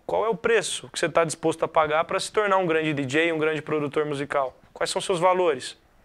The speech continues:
Ser um músico, um violinista, um guitarrista? As suas crenças em relação a isso. O quanto que você acredita, ou você acha que, ah, não, o mercado é muito...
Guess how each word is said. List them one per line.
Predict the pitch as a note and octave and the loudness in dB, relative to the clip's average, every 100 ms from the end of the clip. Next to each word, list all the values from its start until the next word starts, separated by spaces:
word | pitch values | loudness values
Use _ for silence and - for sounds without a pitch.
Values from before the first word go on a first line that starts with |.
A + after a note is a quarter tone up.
| _ _ _ _ _ - - _ _ _ _ _ _ _ _ - | _ _ _ _ _ -20 -20 _ _ _ _ _ _ _ _ -8
Ser | D3+ | -4
um | |
músico, | C3+ E3 C3+ C#3 | 0 -2 -2 -4
um | |
violinista, | C#3 C3+ C3+ D#3+ D#3 C#3+ | -4 -4 -2 -2 -4 -8
um | C3 C3 | -8 -10
guitarrista? | B2+ C3 B2+ D#3 D3 - - _ _ _ _ _ _ _ _ _ _ _ _ _ _ _ _ _ _ - | -6 -4 -2 -4 -4 -8 -10 _ _ _ _ _ _ _ _ _ _ _ _ _ _ _ _ _ _ -10
As | - | -2
suas | E3 - | 0 2
crenças | E3+ F#3+ E3+ - B2 | 2 2 2 -4 -6
em | |
relação | C#3 D3 - D#3+ | -2 -2 0 -2
a | D3+ | -2
isso. | D3 - | -2 -6
O | C#3+ | -4
quanto | F#3+ G3 | -4 -2
que | - | -2
você | |
acredita, | G3 E3+ C#3+ F#3 D#3+ | 0 0 0 0 0
ou | E3 | -2
você | F3 | 0
acha | F3 E3 | 0 0
que, | E3 | 0
ah, | D#3+ | 0
não, | D3+ | 0
o | D3 | -4
mercado | C#3+ C#3 D#3+ | -2 0 0
é | |
muito... | D#3+ D#3 | -2 -6